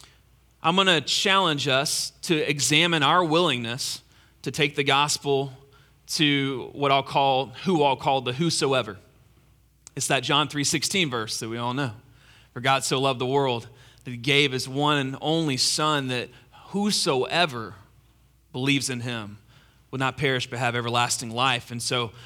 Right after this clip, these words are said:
we gotta be willing to take the good news of Jesus to the whosoever. It's whoever, whenever, however. And so let's dive into Jonah chapter one tonight. We're gonna take it little bit by little bit.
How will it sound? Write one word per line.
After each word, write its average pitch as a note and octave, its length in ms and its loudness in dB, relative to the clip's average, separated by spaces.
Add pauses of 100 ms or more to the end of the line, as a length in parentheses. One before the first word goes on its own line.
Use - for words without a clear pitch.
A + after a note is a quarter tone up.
we D3+ 100 2
gotta F#3 160 6
be E3 100 2
willing D#3 300 2
to - 80 -10
take - 640 -2
the C3 80 -6
good D#3+ 160 2
news D#3 180 0
of C3 60 -6
Jesus D3 720 0 (260)
to C#3+ 140 -4
the C3 100 0
whosoever. A#2 600 -4 (1080)
It's B2 180 -6
whoever, B2 600 0 (480)
whenever, C#3+ 680 0 (540)
however. A2+ 520 -4 (580)
And D#3 140 0
so F#3 320 4 (300)
let's G3 180 2
dive G3 300 6
into G3+ 200 2
Jonah F3 300 2
chapter F3 320 2
one E3+ 220 2
tonight. E3 360 0
We're D#3+ 120 0
gonna F3 120 0
take F#3 320 0
it C#3 120 0
little E3+ 240 2
bit F#3 180 0
by D#3 140 4
little E3 280 2
bit. F#3 300 0